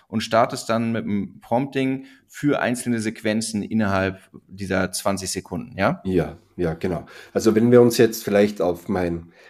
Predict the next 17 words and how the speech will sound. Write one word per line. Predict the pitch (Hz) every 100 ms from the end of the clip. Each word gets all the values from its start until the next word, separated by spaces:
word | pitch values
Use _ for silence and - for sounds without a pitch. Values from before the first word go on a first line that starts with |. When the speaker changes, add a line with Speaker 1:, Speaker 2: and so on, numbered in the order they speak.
| _ -
Speaker 2:
Adscamp-Video | 113 110 - 120 113 113 117 117 113
oder | 98 98 92 90 - _ _ _ _ _ - _ _ _ -
das | 87 - -
neue | 90 107 120
Video | 117 117 110
vom | 104 90 85 - _ _ -
Online | 95 98 92
Expert | 113 - 120 -
Days, | 107 113 113 - 98
wer | 90
es | -
gesehen | 98 - 110
hat, | 120 113 -
vielleicht, | 101 107 107 -
was | - 85
durchaus | - 98 104 -
für | - 98 95